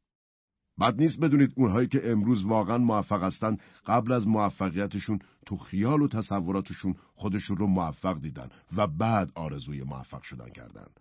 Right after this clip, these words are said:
و بعد با همهٔ وجود موفقیت رو خواستن و در نهایت برای رسیدن بهش نقشه کشیدند. تا پول رو نخواید و واقعاً معتقد نباشید که به اون میرسید، نمیتونید موفق شید.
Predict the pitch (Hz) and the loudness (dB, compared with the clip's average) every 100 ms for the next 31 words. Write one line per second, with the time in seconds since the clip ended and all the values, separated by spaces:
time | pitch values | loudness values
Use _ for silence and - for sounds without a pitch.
0 | - - 101 101 113 95 104 - 95 107 | -20 -8 -4 2 2 2 0 0 2 4
1 | 95 82 73 82 117 - - 85 90 82 | 2 0 -4 -2 -2 -4 -8 -2 -2 -2
2 | - 82 85 82 90 80 73 67 90 123 | -2 -4 -4 -6 -8 -10 -12 -10 -2 0
3 | 131 - 92 85 92 95 - 107 110 175 | 0 -4 -6 -4 -2 -2 0 0 2 0
4 | - 101 127 127 113 107 95 - 78 82 | 0 -2 -2 0 2 2 0 -2 -6 -6
5 | 71 67 73 71 - _ _ - 82 85 | -6 -8 -12 -12 -14 _ _ -12 -6 -6
6 | - - - - - - - - - _ | -8 -12 -14 -14 -16 -16 -16 -20 -20 _
7 | _ _ _ _ _ _ _ _ _ _ | _ _ _ _ _ _ _ _ _ _
8 | _ - 110 - 156 156 139 131 131 127 | _ -8 -6 -2 -2 2 4 6 6 2
9 | - 71 55 - _ _ _ - 98 104 | -2 -10 -12 -20 _ _ _ -6 -2 0
10 | 107 120 131 113 95 104 101 110 131 135 | 2 4 2 2 -4 -6 -4 -4 -2 -2
11 | 107 92 - 76 76 82 76 76 69 - | -4 -6 -6 -6 -6 -6 -6 -6 -6 -8
12 | 85 - _ - 73 90 73 55 - 64 | -8 -10 _ -10 -4 -4 -4 -10 -16 -18
13 | 55 - - 62 - - | -18 -20 -20 -20 -20 -20